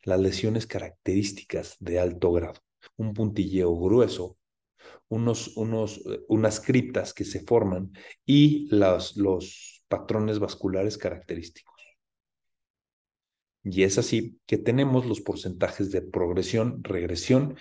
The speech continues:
y, eh, progres-, eh, persistencia. Cuando tenemos un resultado por biopsia de nic uno, la regresión va a ser del sesenta por ciento, persistencia del cuarenta por ciento,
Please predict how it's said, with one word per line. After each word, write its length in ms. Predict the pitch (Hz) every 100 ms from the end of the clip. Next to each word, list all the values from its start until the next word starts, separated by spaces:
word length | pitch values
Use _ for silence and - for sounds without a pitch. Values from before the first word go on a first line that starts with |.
| - - _ -
y, 480 | 135 143 156 147 -
eh, 340 | 90 87 85
progres-, 440 | - 92 90 87 87
eh, 240 | 92 87
persistencia. 720 | 87 90 - 98 - 90 - - _ _ _ _ _ - - - -
Cuando 300 | - 117 117
tenemos 460 | 120 131 143 110 -
un 80 | 107
resultado 440 | 101 104 107 107
por 160 | 107 95
biopsia 460 | 110 107 - 82
de 180 | 87 90
nic 300 | 101 104 104 -
uno, 380 | 127 135 101 98 - _ _ _ _ -
la 200 | 110 110
regresión 500 | 113 117 120 139 143
va 60 |
a 40 | 139
ser 180 | 127
del 160 | 127 127
sesenta 480 | - - 95 95 -
por 140 | 110
ciento, 400 | - 131 131 - _
persistencia 600 | 98 92 98 - 104 95
del 80 | 92
cuarenta 360 | 90 95 104 -
por 140 | 123
ciento, 400 | - 123 123